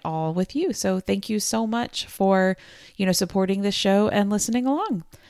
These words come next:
The second thing that I am excited about is that today, Shanghai Disneyland reopened.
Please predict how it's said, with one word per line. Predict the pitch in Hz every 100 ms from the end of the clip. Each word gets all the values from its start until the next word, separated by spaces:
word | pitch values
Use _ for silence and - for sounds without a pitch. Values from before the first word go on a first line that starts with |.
| - - - 196
The | 208
second | - 262 349 - 440 -
thing | 254 247 277 302 208
that | 226
I | 220
am | 214 208
excited | 196 - 302 403
about | 214 190 208
is | 240 214
that | 220 -
today, | - 190 - 240 294 226 233 254
Shanghai | - - 226 254 226 233 226
Disneyland | 247 277 294 285 190 196 240 214 165
reopened. | 185 - - 349 453 302 208 160 147 156 -